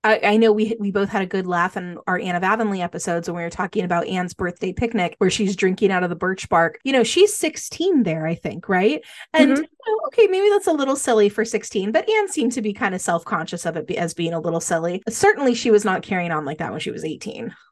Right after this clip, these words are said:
Speaker 2: No, definitely not. Our last romantic situation for Anne occurs in her last year at Windy Poplars. This is in regards to the relationship between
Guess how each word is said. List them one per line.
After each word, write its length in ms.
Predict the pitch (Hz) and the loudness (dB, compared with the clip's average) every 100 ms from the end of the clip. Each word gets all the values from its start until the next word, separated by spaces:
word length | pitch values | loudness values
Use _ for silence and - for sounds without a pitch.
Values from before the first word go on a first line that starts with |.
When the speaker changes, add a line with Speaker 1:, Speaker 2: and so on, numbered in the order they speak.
| _ _ - | _ _ 0
Speaker 2:
No, 340 | 220 202 170 | 6 6 4
definitely 540 | 170 208 202 185 160 147 | 4 2 2 0 -2 -6
not. 300 | 147 120 - _ _ - | -6 -8 -12 _ _ 4
Our 160 | 233 226 | 6 8
last 440 | 214 214 339 - | 8 6 4 2
romantic 440 | 294 208 160 160 - | 2 2 0 -2 -2
situation 600 | 185 175 147 151 160 156 | -4 -2 -4 -4 -6 0
for 120 | 165 | 0
Anne 440 | 131 117 151 208 - | 0 -6 -8 -8 0
occurs 560 | 247 285 294 311 330 285 | 0 4 4 4 0 0
in 160 | 240 | -2
her 140 | 220 208 | 0 2
last 360 | 170 233 - | 2 2 -2
year 140 | 165 175 | -2 0
at 100 | 175 | -2
Windy 240 | 165 170 | -4 -6
Poplars. 640 | - 160 - - - - _ | -6 -8 -8 -14 -14 -18 _
This 300 | 202 226 254 | 2 4 4
is 120 | 294 | -4
in 200 | - 220 | 0 0
regards 480 | 233 240 147 156 - | 2 2 2 2 -2
to 80 | 196 | -6
the 100 | 175 | -2
relationship 680 | 175 165 165 160 139 135 - | 0 0 -2 -6 -12 -12 -10
between 360 | - 165 156 | -6 -4 -4